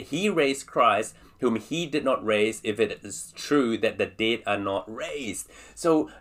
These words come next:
the Apostle Paul is, is basically saying that if Jesus was not raised from the dead, which means that if Jesus was not God, because only God can be raised from the dead,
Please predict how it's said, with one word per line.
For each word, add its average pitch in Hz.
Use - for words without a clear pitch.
the 127
Apostle 185
Paul 196
is, 139
is 139
basically 156
saying 131
that 120
if 117
Jesus 135
was 135
not 151
raised 190
from 190
the 156
dead, 151
which 127
means 147
that 120
if 117
Jesus 151
was 147
not 147
God, 170
because 139
only 165
God 165
can 165
be 135
raised 147
from 147
the 117
dead, 123